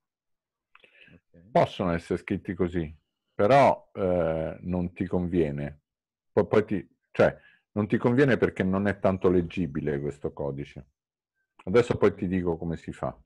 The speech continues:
Speaker 2: Però comunque, eh, allora, quello che tu fai qui è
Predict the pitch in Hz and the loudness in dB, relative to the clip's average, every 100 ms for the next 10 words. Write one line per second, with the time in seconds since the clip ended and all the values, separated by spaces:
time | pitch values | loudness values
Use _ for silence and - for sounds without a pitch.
0 | _ - _ - 117 95 120 123 - 92 | _ -20 _ 2 2 2 0 -2 0 2
1 | 82 - _ _ _ - 92 82 80 80 | 2 -2 _ _ _ -4 0 2 2 2
2 | 80 80 78 78 78 - _ _ _ _ | 0 0 -2 -4 -6 -12 _ _ _ _
3 | _ _ _ - 98 90 78 71 73 _ | _ _ _ -6 -2 0 0 -2 -8 _
4 | _ _ _ _ _ _ 139 139 123 101 | _ _ _ _ _ _ 2 4 4 2
5 | 101 - 139 127 107 _ _ _ _ _ | -2 -2 0 0 -2 _ _ _ _ _
6 | - - 120 92 80 90 131 - 95 95 | -20 -2 2 4 4 0 -4 -4 -2 0
7 | 135 196 - 98 104 139 - | 0 -2 -4 -2 0 0 -4